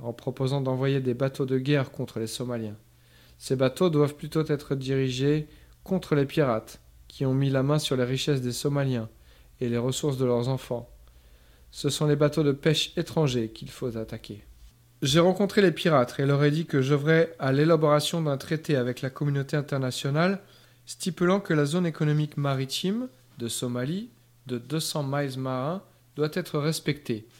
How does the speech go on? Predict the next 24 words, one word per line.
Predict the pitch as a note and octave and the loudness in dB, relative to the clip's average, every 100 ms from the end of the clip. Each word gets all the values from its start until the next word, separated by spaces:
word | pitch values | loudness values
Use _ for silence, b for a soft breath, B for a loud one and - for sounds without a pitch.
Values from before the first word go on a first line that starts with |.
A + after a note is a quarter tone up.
| b b b | b b b
conformément | C3+ B2+ C#3 B2+ C#3 D#3 | -12 -4 -2 0 0 0
au | C3 | 0
droit | B2 D3 | 0 0
de | D3 | 0
la | C3+ | -2
mer, | C3 A#2+ G#2+ - _ b b b b b | -2 -4 -8 -14 _ b b b b b
et | C3+ | -6
que | D#3 | -4
toutes | D3+ A3+ | -6 -4
les | F#3+ | 0
ressources | E3+ D#3+ G3 - | 0 0 -2 -2
maritimes | D#3+ D3+ D3 F#3 D#3+ | 0 0 0 -2 -2
de | |
cette | C#3 C#3+ B2 | -2 -4 -4
zone | B2+ D#3+ F#3 F#3 B B B - | 0 0 0 -6 B B B -8
appartiennent | C3+ - C#3 E3 D3 | -4 -4 -4 -2 -2
aux | |
Somaliens. | C#3 D3 C3+ A#2 G#2+ - _ _ _ | -2 -4 -4 -6 -10 -16 _ _ _
Le | C#3 D3 | 2 4
monde | F#3 | 4
doit | E3 D#3 | 6 4
respecter | D#3 - D3+ F3 | 4 0 -2 0
cette | D#3 C#3 | 0 0
région, | - C3+ A#2+ A2 | 0 0 -2 -8